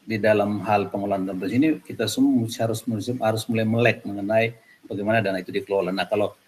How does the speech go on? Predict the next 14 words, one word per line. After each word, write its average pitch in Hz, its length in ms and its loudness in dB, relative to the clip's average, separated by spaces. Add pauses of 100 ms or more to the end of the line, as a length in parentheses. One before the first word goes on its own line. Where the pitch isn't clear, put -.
(480)
kita 156 160 6
lihat, 120 480 10 (400)
ya, 120 400 2 (480)
pendekatan 120 560 4
strategi 113 560 2
dan 107 80 4
pemilihan 110 400 0
investasi, 117 480 2
kita 117 240 0
lihat 101 240 -2
dari 98 320 -4 (240)
top 120 240 2
to 131 80 2
bottom, 120 480 0